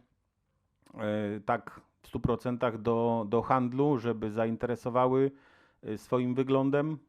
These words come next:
No niech miały pół roku. No to u mnie były cztery miesiące, to w sumie niech to będzie dziesięć miesięcy. No nawet niech to będzie rok. No to jest połowa ich życia.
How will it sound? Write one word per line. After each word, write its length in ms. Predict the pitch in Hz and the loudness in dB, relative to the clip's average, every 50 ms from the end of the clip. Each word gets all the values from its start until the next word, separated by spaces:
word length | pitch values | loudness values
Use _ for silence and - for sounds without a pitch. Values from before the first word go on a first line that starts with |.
| _ _ _ _ _ _ | _ _ _ _ _ _
No 100 | 135 135 | -6 -4
niech 220 | 151 156 139 123 131 | -2 -2 -2 0 2
miały 320 | 135 131 131 127 123 113 | 2 4 4 4 2 2
pół 220 | - - 113 104 | 2 0 2 2
roku. 320 | 98 87 82 - - 80 90 | 2 2 0 -2 -6 -10 -8
No 120 | 98 107 | -8 -6
to 120 | - 117 127 | -4 -4 -2
u 160 | - 143 147 | -2 -2 -2
mnie 240 | 151 147 147 143 131 | 0 0 0 0 2
były 400 | 135 135 135 131 131 131 131 135 _ _ _ _ _ _ _ - | 2 2 4 4 4 2 2 0 _ _ _ _ _ _ _ -20
cztery 320 | - - - 135 131 123 | -4 2 6 6 6 6
miesiące, 680 | 120 117 107 - - 127 127 127 - - 123 120 120 117 | 6 2 0 0 0 2 2 2 2 2 2 2 2 2
to 120 | - 110 | 0 -4
w 80 | - - | -4 -6
sumie 360 | - 117 110 110 107 107 107 | -6 -4 -2 -2 -2 -2 -2
niech 220 | 101 101 98 92 | -2 -4 -6 -6
to 120 | - 107 92 | -6 -6 -4
będzie 580 | 92 98 95 95 87 85 92 92 87 87 85 85 | -2 -2 -2 -2 -4 -4 -4 -4 -4 -4 -6 -8
dziesięć 460 | 85 98 104 - - 101 90 - - | -8 -8 -6 -6 -6 -8 -10 -8 -8
miesięcy. 520 | 92 85 - - 82 78 76 - - - - _ _ _ _ | -10 -10 -8 -10 -12 -12 -14 -18 -20 -20 -20 _ _ _ _
No 100 | 104 104 | -4 0
nawet 440 | 113 117 127 131 135 127 131 127 - | 2 6 6 6 6 6 2 0 0
niech 180 | 117 110 101 - | -2 -6 -4 -4
to 120 | - 101 | -6 -6
będzie 280 | 90 98 95 87 90 87 | -4 -4 -4 -4 -4 -4
rok. 300 | 80 73 - - - - _ _ _ _ _ _ _ _ _ - | -4 -6 -10 -12 -20 -20 _ _ _ _ _ _ _ _ _ -10
No 80 | 117 | -6
to 80 | - 127 | -2 -2
jest 160 | 120 113 - | -2 0 4
połowa 420 | - 131 131 131 131 127 127 123 98 | 6 8 8 8 6 6 4 2 2
ich 180 | 107 104 104 | 0 -4 -6
życia. 340 | 95 92 85 - - 76 | -6 -6 -8 -10 -12 -16